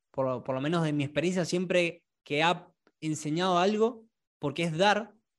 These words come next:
entonces nos conecta con la misma intención de recibir. Si doy, recibo,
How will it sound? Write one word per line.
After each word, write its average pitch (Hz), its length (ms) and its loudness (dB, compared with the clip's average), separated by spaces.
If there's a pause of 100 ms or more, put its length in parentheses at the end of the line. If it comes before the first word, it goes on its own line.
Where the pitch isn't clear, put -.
entonces 170 360 -4
nos 165 180 0
conecta 190 380 0
con 165 120 0
la 151 80 2
misma 202 220 4
intención 185 500 0
de 185 80 2
recibir. 196 600 0 (100)
Si - 220 -2
doy, 202 180 10
recibo, 202 680 2